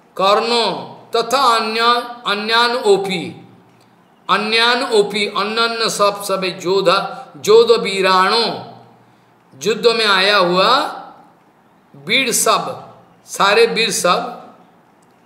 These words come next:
हैं। मया, मया हतस्त्वम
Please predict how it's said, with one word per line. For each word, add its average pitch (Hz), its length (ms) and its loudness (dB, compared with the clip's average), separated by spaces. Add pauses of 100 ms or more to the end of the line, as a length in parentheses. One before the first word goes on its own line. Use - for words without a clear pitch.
(1400)
हैं। 175 580 -4 (140)
मया, 226 760 0 (2000)
मया 190 360 2
हतस्त्वम 220 1080 0